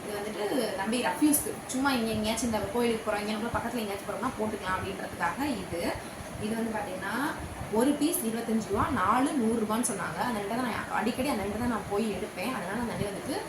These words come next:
ஆ, நல்ல துணியா பார்த்து கொடுப்பாங்க. இந்த துணி வந்துட்டு கொஞ்சம் ஸ்வெட்டர் மாதிரி இருக்கும், அதனால கொஞ்சம் நல்லா இருக்கும். அதனால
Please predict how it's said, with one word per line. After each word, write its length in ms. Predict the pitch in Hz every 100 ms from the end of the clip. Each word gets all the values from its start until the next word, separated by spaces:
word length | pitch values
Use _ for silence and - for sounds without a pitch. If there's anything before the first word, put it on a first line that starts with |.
| - - -
ஆ, 40 | 196 190 185 185
நல்ல 180 | 196 277 320
துணியா 240 | 247 214 220
பார்த்து 240 | 196 190 202
கொடுப்பாங்க. 320 | 175 165 175 277
இந்த 120 | 247 196
துணி 160 | 226 262 233
வந்துட்டு 320 | 196 302 277
கொஞ்சம் 320 | 220 220 - -
ஸ்வெட்டர் 540 | - - 269 - - 277
மாதிரி 160 | 262 -
இருக்கும், 240 | 208 247
அதனால 220 | 202 196 247 208
கொஞ்சம் 280 | 175 185
நல்லா 180 | 156 170 165
இருக்கும். 280 | - 285 - - - -
அதனால 260 | 190 208